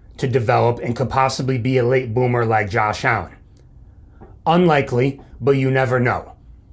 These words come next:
And that would be the last thing you would want, to trade him off. He goes to another team and he crushes. And now you're stuck with, "Oh, should we have kept him?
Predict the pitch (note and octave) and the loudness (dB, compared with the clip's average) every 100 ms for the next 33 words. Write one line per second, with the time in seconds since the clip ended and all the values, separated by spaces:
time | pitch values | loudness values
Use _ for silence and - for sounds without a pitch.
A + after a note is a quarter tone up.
0 | - - - B2 C3 D#3+ F3 D#3 F3 D#3 | -20 -20 -4 0 2 4 4 4 2 2
1 | D3 D3+ D3+ D3 C3+ B2 A#2+ A#2 G#2 G#2+ | 2 0 -2 -2 -2 0 -2 -2 -2 -2
2 | A#2 - - - - - B2 - D3+ C#3+ | -2 -8 -20 -20 -20 -12 -8 -2 0 2
3 | C3+ C3+ B2 A#2+ - - - - - C#3 | 2 2 2 0 -6 -16 -20 -20 -8 -2
4 | D#3 C#3+ C#3 C#3+ C3+ C3+ A#2+ A#2 C3+ C3+ | 0 0 0 0 0 0 -2 -4 -2 0
5 | B2 A#2 - C3+ A2 F2 - - - - | 0 0 0 -2 -2 -6 -12 -14 -18 -20
6 | - - - - - - - - - A#2+ | -20 -20 -20 -20 -20 -20 -20 -20 -10 -2
7 | A2+ B2+ C3+ B2+ B2+ - C3+ B2+ B2 A#2+ | 2 2 2 0 -2 0 0 0 -2 2
8 | A#2 A2+ - - - - - - - - | 2 0 -8 -18 -20 -20 -20 -20 -6 0
9 | C3 B2+ A2+ C3+ A2 A#2 G#2 - D3+ D3+ | 2 2 0 -4 -2 -2 -4 -2 0 0
10 | - C#3 C#3+ C3+ | -2 -2 0 -2